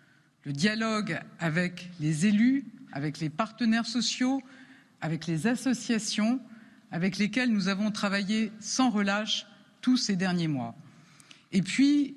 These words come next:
même si nous venons de familles politiques différentes, je pense que nous sommes également attachés à l'intérêt général, à la cohésion de notre pays, à l'égalité des chances.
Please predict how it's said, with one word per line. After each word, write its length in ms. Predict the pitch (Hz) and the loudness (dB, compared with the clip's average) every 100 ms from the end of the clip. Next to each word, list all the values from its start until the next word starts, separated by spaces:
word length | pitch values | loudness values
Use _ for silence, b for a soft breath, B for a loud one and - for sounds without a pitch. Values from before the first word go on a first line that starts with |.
| - | 0
même 240 | 208 269 | 2 2
si 220 | 254 - | 0 4
nous 120 | 240 226 | 4 6
venons 400 | 214 233 254 247 | 4 4 6 4
de 140 | 196 | 2
familles 440 | - 214 214 226 | 0 2 4 4
politiques 760 | 214 226 202 214 - 233 220 - - | 4 2 2 0 0 0 0 -6 -12
différentes, 840 | 165 135 247 - 214 202 247 294 - B B B B | -6 0 2 2 0 2 0 -2 -10 B B B B
je 120 | - | -6
pense 360 | 175 294 302 - | -2 2 0 0
que 80 | 214 | 2
nous 340 | 190 202 196 B B B B | 4 6 4 B B B B
sommes 320 | - - 220 220 - | -6 -2 -2 -2 0
également 640 | 262 254 254 240 247 240 - - | 2 4 4 4 4 0 -6 -4
attachés 720 | 233 233 233 - - 214 247 247 - | -4 -2 -4 -2 -2 0 -2 -6 -8
à 100 | 156 | -4
l'intérêt 500 | 156 226 247 226 220 | 0 2 2 2 2
général, 680 | 214 220 208 190 196 202 208 B B B - | 2 2 2 2 0 0 -4 B B B -6
à 60 | |
la 140 | 160 156 | -2 0
cohésion 560 | - 247 240 190 240 | 2 2 2 2 4
de 100 | 214 | 4
notre 320 | 190 190 190 190 | 2 0 -2 -4
pays, 520 | - 220 202 220 233 B B B - | 0 2 2 0 -2 B B B -8
à 120 | 160 | -2
l'égalité 640 | 165 240 269 247 240 247 | 2 2 2 2 0 0
des 160 | 202 196 | 0 0
chances. 540 | - 190 214 262 - | 0 0 0 0 -2